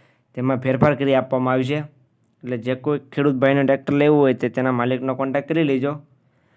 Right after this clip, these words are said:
ત્યાર પછી તમને આ ટ્રેક્ટર જોવા ક્યાં મળે, તેની વાત કરું, તો ગામ ઢેબર, તાલુકો ભાણવડ, જિલ્લો દેવભૂમિ દ્વારકા અને અહેમદભાઈ પાસે તમને આ ન્યૂ હોલેન્ડ ટ્રેક્ટર જોવા મળશે.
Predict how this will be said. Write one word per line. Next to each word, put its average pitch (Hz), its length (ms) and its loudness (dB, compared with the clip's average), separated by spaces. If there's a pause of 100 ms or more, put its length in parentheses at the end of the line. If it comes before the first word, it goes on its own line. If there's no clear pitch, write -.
(400)
ત્યાર 143 160 2
પછી 165 300 2
તમને 160 400 0
આ 156 140 0
ટ્રેક્ટર 147 440 -4
જોવા 127 360 0
ક્યાં 147 240 -2
મળે, 147 200 0
તેની 139 280 -2
વાત 147 220 0
કરું, 143 380 2 (580)
તો 131 300 6
ગામ 135 380 4
ઢેબર, 147 500 2 (720)
તાલુકો 139 460 4
ભાણવડ, 139 640 4 (300)
જિલ્લો 143 340 4
દેવભૂમિ 139 560 2
દ્વારકા 135 720 2
અને 127 160 -10
અહેમદભાઈ 143 680 -2
પાસે 139 280 -4
તમને 139 300 -4
આ 135 60 -2
ન્યૂ 131 220 -2
હોલેન્ડ 131 280 0
ટ્રેક્ટર 131 300 -4
જોવા 120 260 -2
મળશે. 127 540 -6